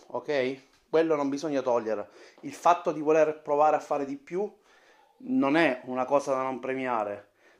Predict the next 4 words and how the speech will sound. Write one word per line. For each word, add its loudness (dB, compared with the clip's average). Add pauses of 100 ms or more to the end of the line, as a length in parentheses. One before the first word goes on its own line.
ma 2 (160)
ricordatevi 0
sempre 0
che -2